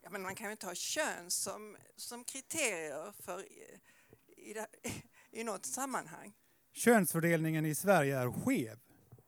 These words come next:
Speaker 2: Vad om vi tog emot bara flickor och kvinnor i fertil ålder nu från många år framöver?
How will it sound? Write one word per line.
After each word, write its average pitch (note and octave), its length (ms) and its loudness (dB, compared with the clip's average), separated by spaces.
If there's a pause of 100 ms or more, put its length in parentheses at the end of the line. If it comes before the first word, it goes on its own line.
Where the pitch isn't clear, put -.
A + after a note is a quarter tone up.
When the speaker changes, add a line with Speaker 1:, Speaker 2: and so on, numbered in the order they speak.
(640)
Speaker 2:
Vad F3+ 280 6
om F3+ 80 4
vi F3+ 100 2
tog F3 200 2
emot E3 300 2
bara D#3 240 2
flickor E3+ 340 0
och D3+ 80 2
kvinnor D#3+ 360 2
i D3+ 80 0
fertil F3+ 400 2
ålder F3 240 6
nu D3+ 160 4
från D3 140 -2
många C#3 240 2
år A#2+ 120 0
framöver? A2+ 500 -6